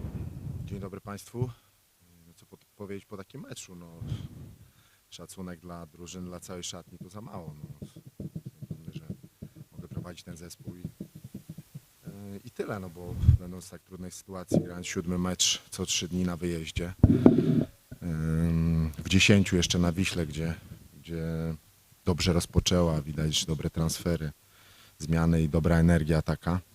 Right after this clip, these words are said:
Nie jest łatwo, mimo tego się dźwignęliśmy i wygraliśmy i,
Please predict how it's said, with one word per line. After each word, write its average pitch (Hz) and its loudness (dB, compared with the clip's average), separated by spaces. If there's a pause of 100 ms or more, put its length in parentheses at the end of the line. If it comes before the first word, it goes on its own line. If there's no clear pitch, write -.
(880)
Nie 82 2
jest 82 0
łatwo, 113 2
mimo 78 2
tego 78 -4
się - -6
dźwignęliśmy 80 -2
i 92 -2
wygraliśmy 110 2
i, 78 2